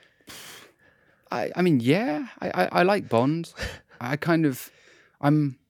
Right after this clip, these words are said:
Speaker 1: I, for someone that comes across as probably being a bit of an obsessive about stuff, weirdly, that doesn't really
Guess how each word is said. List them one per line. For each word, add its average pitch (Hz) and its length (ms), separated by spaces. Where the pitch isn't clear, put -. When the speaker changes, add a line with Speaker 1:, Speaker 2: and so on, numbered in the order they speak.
Speaker 1:
I, 135 180
for - 160
someone 165 320
that 101 80
comes 139 240
across 127 280
as 104 60
probably 110 260
being 104 460
a - 60
bit 110 160
of 104 80
an 104 120
obsessive 117 520
about 117 280
stuff, - 460
weirdly, 127 440
that 110 200
doesn't 131 280
really 113 520